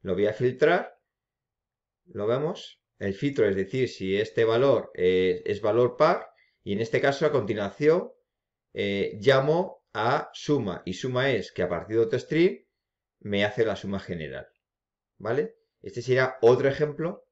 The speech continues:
de programación funcional pura y dura. Podéis mirar los códigos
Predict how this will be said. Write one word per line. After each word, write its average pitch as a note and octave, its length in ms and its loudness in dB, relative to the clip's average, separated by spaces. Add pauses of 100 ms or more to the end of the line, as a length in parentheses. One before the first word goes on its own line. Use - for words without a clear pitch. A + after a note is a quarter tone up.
(240)
de G#2 160 0
programación G#2 340 -4
funcional A2 460 -8 (100)
pura G#2 220 0
y D2 40 -4
dura. B1+ 320 -10 (440)
Podéis G2+ 220 -2
mirar C3 240 6
los B2 160 -2
códigos C#3+ 520 2